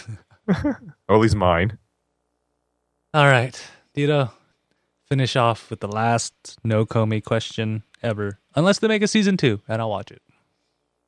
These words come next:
Speaker 1: Which is weird 'cause there's only ten episodes that make a season two. But anyways. K T, you have achieved the Ultimate Love Triangle Challenge. And now, here, all three of your crushes are circling you. You must pick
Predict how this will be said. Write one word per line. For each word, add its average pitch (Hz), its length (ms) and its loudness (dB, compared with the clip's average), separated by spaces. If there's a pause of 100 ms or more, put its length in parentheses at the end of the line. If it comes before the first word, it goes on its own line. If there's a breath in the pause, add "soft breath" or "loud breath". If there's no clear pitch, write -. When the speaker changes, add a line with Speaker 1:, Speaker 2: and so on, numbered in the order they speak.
(460)
Speaker 1:
Which - 100 -8
is 131 100 -2
weird 107 240 2
'cause 92 100 0
there's 87 120 -4
only 95 140 0
ten 90 180 -4
episodes 87 360 0
that 87 140 -4
make 87 160 -4
a 87 60 -2
season 82 300 -4
two. 76 380 -2 (180)
But 98 80 2
anyways. 95 440 6 (1700 soft breath)
K 151 140 6
T, 143 240 6
you 113 200 6
have 165 100 6
achieved 123 500 4
the 95 260 2
Ultimate 104 520 6
Love 92 260 6
Triangle 92 600 4
Challenge. 95 760 0 (600)
And 143 180 2
now, 170 500 2
here, 98 540 2 (300)
all 190 240 6
three 185 260 2
of 135 140 4
your 113 200 4
crushes 92 760 2
are 127 80 -4
circling 165 500 4
you. 90 220 4
You 90 180 4
must 110 260 2
pick - 460 0